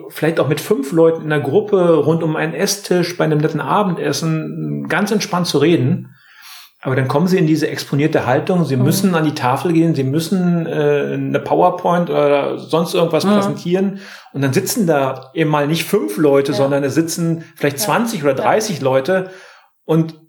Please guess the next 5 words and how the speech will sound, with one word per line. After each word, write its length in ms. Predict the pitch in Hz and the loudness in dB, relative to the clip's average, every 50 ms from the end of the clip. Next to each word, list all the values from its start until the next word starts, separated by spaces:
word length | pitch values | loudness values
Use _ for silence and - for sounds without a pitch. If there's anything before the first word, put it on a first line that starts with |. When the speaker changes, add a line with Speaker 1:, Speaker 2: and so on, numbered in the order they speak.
| _ _ _ _ _ _ _ _ _ _ _ - | _ _ _ _ _ _ _ _ _ _ _ -10
Speaker 1:
sofort 500 | 175 143 156 - - 147 160 190 185 - | -4 -4 -4 -2 0 2 2 2 0 -2
kommt 280 | - 170 165 160 - | -2 -2 0 0 0
dann 160 | 165 160 156 | 0 0 0
dieser, 680 | 139 143 135 127 147 139 131 135 131 127 - - - - _ _ _ _ | 0 -2 0 2 2 2 2 0 -2 -4 -6 -10 -16 -20 _ _ _ _
ja, 380 | - 135 123 113 101 - - | -2 -2 0 0 -2 -6 -10